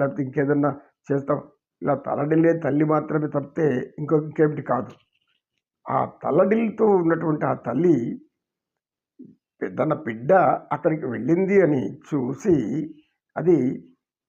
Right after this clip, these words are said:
మిగతా బిడ్డలు ముగ్గురు ఉన్నారనుకోండి, ఆ మిగతా బిడ్డలని అది దీంతో సరిపెట్టుకోలేదు, ఆ బయట పోయిన బిడ్డని గమనిస్తూ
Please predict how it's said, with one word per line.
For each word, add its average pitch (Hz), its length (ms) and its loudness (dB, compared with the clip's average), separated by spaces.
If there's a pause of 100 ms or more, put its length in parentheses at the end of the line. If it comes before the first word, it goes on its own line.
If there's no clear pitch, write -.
(140)
మిగతా 214 360 4
బిడ్డలు 202 300 2
ముగ్గురు 180 240 0
ఉన్నారనుకోండి, 143 500 0 (300)
ఆ - 20 0 (100)
మిగతా 143 260 0 (100)
బిడ్డలని 208 440 2
అది 175 160 2 (720)
దీంతో 196 360 2
సరిపెట్టుకోలేదు, 208 680 0 (640)
ఆ 120 100 -2 (180)
బయట 120 220 -6 (120)
పోయిన 240 300 6
బిడ్డని 185 300 2
గమనిస్తూ 143 420 0